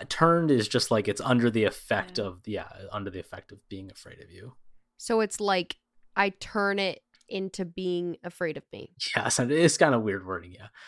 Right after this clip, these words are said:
Speaker 3: That's
Speaker 1: You're not, like, turning it to the point where it's, like, working for you or something like
Speaker 3: Yeah,
Speaker 1: that.
Speaker 3: I
Speaker 1: It's
Speaker 3: was like,
Speaker 1: just,
Speaker 3: "What does
Speaker 1: uh,
Speaker 3: it mean to turn an undead?" Well, they can't really move except for dash.
Speaker 1: Yes.
Speaker 3: And they can't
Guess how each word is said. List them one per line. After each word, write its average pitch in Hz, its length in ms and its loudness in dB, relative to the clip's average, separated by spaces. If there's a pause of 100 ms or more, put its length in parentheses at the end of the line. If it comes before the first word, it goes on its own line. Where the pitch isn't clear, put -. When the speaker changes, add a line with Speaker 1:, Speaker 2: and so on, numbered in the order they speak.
(380)
Speaker 3:
That's - 480 -4
Speaker 1:
You're 127 120 4
not, 147 160 6
like, 131 240 2
turning 127 460 4
it 107 220 -4
to 123 100 -4
the 104 80 -2
point 107 220 -6
where 98 100 -6
it's, 101 100 -10
like, - 140 -18
working 113 480 -4
for 95 240 -6
you 90 100 -8
or 92 120 -6
something 254 100 2
like 254 60 6
Speaker 3:
Yeah, 185 460 4
Speaker 1:
that. - 60 -4
Speaker 3:
I 196 40 2
Speaker 1:
It's 240 100 2
Speaker 3:
was 254 80 -2
like, 285 120 2
Speaker 1:
just, - 100 -8
Speaker 3:
"What 294 80 0
does 311 100 0
Speaker 1:
uh, 349 40 0
Speaker 3:
it 294 140 -4
mean 214 680 0
to 185 180 -10 (300)
turn 180 540 -8
an 175 120 -6
undead?" 170 280 -8 (300)
Well, 208 80 -4
they 226 80 2
can't 285 300 2
really 220 260 2
move 190 400 0
except 180 220 -8
for 180 100 -4
dash. 165 840 -6 (260)
Speaker 1:
Yes. - 300 -8 (140)
Speaker 3:
And 196 120 0
they 185 120 0
can't 196 500 0